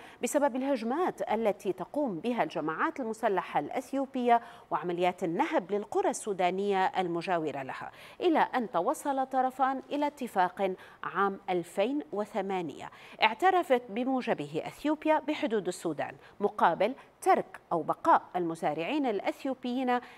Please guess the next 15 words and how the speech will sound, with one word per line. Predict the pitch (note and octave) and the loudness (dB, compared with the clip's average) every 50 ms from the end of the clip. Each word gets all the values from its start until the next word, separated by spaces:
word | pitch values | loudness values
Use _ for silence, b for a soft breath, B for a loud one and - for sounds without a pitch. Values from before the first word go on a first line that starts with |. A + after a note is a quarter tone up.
| B B | B B
داخل | E3+ D3+ G#3+ G#3+ G#3+ G#3+ - - G3+ F#3 E3 - - | -4 0 2 2 2 0 0 0 0 0 0 0 -2
الأراضي | F#3+ F#3+ F3+ - F3 F#3 F#3 F#3 F3+ E3+ D#3+ F3 F3 E3 - - - - - | -2 -2 0 -2 -2 0 0 0 0 0 0 -2 -2 -4 -4 -6 -12 -12 -10
السودانية. | F3 - - - D#3 C3+ C3+ D#3+ F#3 A3 G3+ F#3 - - - - B B B B B B - | -10 -10 -10 -10 -12 -8 -4 -2 -2 -2 -2 -4 -8 -12 -16 -18 B B B B B B 0
لكن | F#3+ A3 A3 G#3+ G#3+ - - A3+ F3+ F3 E3+ | 2 4 4 4 2 -2 -4 -2 -2 -2 -2
الخلاف | D#3+ D3+ C#3+ - - D#3 D#3 E3 D#3 D3+ - - | -2 -4 -4 -4 -4 -2 0 0 0 0 -2 -6
على | - E3+ A3+ C#4+ | -6 -4 -4 -4
الفشقة | D4+ C#4+ - D4+ D4 - C#4+ B3+ A3+ B3+ B3 A3+ - - | -4 -4 -4 -6 -4 -2 -4 0 2 2 2 0 0 -6
عاد | D#3+ C#3 D3+ E3+ F3+ F3+ F3 E3 F3 | -6 -2 0 2 2 2 0 0 0
إلى | F3 E3+ - - F#3 F#3 F3 | 0 -2 -2 -2 -2 0 0
الواجهة | D#3 D3+ D3+ E3 F3 F3+ - F3+ F3 F3 E3+ | 0 0 0 0 -2 0 -2 -4 -4 -2 -4
عام | D3 D3 E3+ F3+ - | -4 -4 -4 -4 -4
ألفين | F3 G3+ G3 A#3+ A#3 A#3 | -4 -4 -2 -2 -2 -2
وثمانية | B3 B3 - B3+ A#3 B3 B3 B3 B3 B3 | -2 -2 -2 -2 -2 0 0 0 0 0
عشر | C4+ B3+ D4 E4+ - C4 A#3+ A#3 B B B B B B | 0 0 0 0 2 4 2 2 B B B B B B
بعدما | - A3+ A3 A3 A#3 A3+ A3+ A3 A3 | 0 2 4 4 2 2 4 2 0